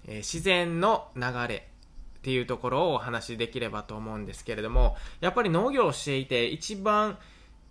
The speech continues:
もう肌でビシバシ感じるのは、自然が流れているっていうことなんですね。えー、まあ、時間の経過とも言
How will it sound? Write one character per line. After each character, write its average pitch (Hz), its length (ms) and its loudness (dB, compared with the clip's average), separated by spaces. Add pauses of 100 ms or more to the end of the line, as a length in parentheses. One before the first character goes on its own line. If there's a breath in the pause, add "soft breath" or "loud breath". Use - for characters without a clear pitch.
(160)
も 147 220 4
う - 20 -
肌 202 420 2
で 160 140 0
ビ 160 160 -2
シ - 180 -2
バ 165 140 0
シ 147 160 -4
感 185 280 -2
じ 180 140 0
る 175 140 0
の 113 120 -2
は、 123 320 2 (680)
自 165 280 -4
然 202 240 0
が 190 120 2
流 160 360 2
れ 190 140 0
て 185 160 0
い 180 80 2
る 180 80 2
っ 175 80 0
て - 160 -10
い 117 80 -2
う 113 80 -4
こ 120 120 -2
と 98 140 -8
な 101 80 -10
ん 110 100 -12
で - 80 -14
す - 120 -16
ね。 135 320 0 (260 loud breath)
え 117 220 -4
ー、 - 20 -6
ま 127 120 -2
あ、 110 60 -4
時 120 140 -4
間 135 320 -2
の 131 100 0
経 110 280 -4
過 156 360 2
と 127 80 -6
も 107 180 -6
言 117 580 -4